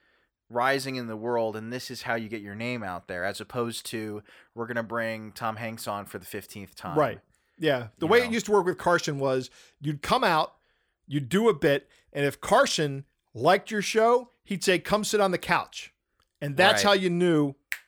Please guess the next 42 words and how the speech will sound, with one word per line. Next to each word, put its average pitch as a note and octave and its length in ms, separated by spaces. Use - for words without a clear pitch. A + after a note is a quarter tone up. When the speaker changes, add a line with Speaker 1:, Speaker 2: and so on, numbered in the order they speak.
Speaker 2:
Carson G3 440
liked C#3 320
it. G2+ 100
Speaker 1:
And G2 100
if - 120
Carson A#2 380
liked G2+ 280
it, F#2+ 140
Speaker 2:
And D#3 100
if D3 100
Carson F#3+ 360
liked D3 280
it, C#3 100
Speaker 1:
you A#2 100
were G#2+ 160
pretty G#2 320
good. F2 360
Speaker 2:
and, D3+ 220
and E3+ 160
Carson C4 340
was, E3 300
was, D#3 480
uh, C#3 420
was D3 160
a C#3 80
mover F3 300
and D3+ 80
a C3 40
shaker, D#3 460
uh, C#3+ 240
you E3 100
know, C3+ 140
a C#3 80
pr-, - 240
you D#3 120
know, B2 120
a, C3+ 140
uh, C3 360
an D3+ 120
influencer D3+ 680
in E3 260
the C3+ 360